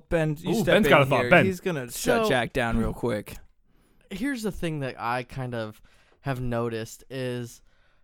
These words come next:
Speaker 3: the, uh, even the Generation X and baby boomers have, uh, always been a, "Okay, what's the problem? Let's work to find a solution."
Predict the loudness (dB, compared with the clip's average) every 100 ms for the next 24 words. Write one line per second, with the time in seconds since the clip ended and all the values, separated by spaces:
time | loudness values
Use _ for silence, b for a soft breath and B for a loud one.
0 | _ -10 -6 -4 -4 -6 -10 -14 _ _
1 | _ -12 -12 -14 -16 -14 -10 -6 -4 -4
2 | -6 -6 -6 -6 -8 -6 -8 -8 -16 -12
3 | -10 -8 -10 -14 -12 -10 -10 -10 -10 -8
4 | -10 -12 -10 -6 -6 -8 -12 _ _ _
5 | _ -12 -12 -8 -6 -4 -4 -6 -4 -4
6 | -4 -6 -8 -10 -10 -6 -8 -10 -14 -12
7 | -6 -6 -6 -4 -2 0 -2 -2 -4 -6
8 | -6 -6 -6 -8 -10 -6 -6 -6 -8 -6
9 | -4 -6 -4 -6 -6